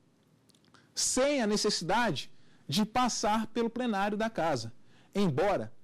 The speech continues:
o dispositivo constitucional diz o seguinte, diz que cabe, no artigo cinquenta e oito, cabe à comissão encaminhar para o plenário,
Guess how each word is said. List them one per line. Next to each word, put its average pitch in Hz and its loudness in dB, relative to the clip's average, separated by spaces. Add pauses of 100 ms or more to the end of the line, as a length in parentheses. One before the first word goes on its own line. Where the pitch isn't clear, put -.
(520)
o 302 2
dispositivo 220 0
constitucional 185 0 (500)
diz 170 2
o 214 2
seguinte, 208 0
diz 190 2
que 165 2 (360)
cabe, 180 0 (380)
no 147 0
artigo 175 -4
cinquenta 190 -2
e - 4
oito, 147 2 (280)
cabe 233 0 (920)
à 165 2
comissão 226 0 (320)
encaminhar 226 0
para 196 0
o - 0
plenário, 185 0